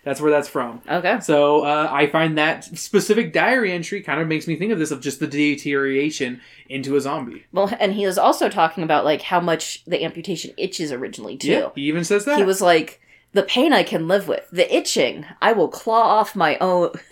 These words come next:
Speaker 1: As someone who's had really big wounds that itch like fucking crazy, my one burn I had that was fucking,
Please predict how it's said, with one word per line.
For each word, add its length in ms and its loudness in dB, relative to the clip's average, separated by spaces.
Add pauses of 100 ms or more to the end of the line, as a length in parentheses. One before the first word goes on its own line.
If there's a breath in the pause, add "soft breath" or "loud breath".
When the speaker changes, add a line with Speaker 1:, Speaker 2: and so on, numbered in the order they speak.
(140 loud breath)
Speaker 1:
As 160 0
someone 260 4
who's 200 2
had 520 -4
really 380 2
big 340 0
wounds 480 -8
that 240 -2
itch 260 -6
like 200 -4 (140)
fucking 320 -10
crazy, 480 -4 (220 loud breath)
my 120 -4
one 320 2
burn 240 2
I 140 0
had 480 -8 (220 soft breath)
that 120 -4
was 160 -6
fucking, 500 -6